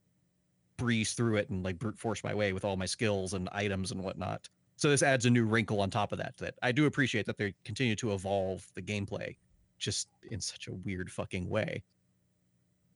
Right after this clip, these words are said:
So he lets me carry on my business. Uh, and he knows Mom's waiting for me at the dock. "You better go talk to her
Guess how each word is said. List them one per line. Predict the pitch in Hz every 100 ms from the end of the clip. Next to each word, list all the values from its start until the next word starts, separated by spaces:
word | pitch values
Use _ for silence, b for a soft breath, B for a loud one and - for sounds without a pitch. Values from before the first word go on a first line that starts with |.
| _ _ _ _ _ _ _ _ -
So | 170 156 165 170
he | 143 185 214 233
lets | 226
me | 240
carry | 220 185 180
on | 202
my | 196
business. | 147 135 147 - -
Uh, | 139 131 131
and | 120
he | 135
knows | 139 151 143
Mom's | 127 135 131
waiting | 117 127 135
for | 135
me | 127
at |
the | 131
dock. | 113 110 -
"You | 117
better | 120 120
go | 117 120
talk | - 117 -
to |
her | 107 101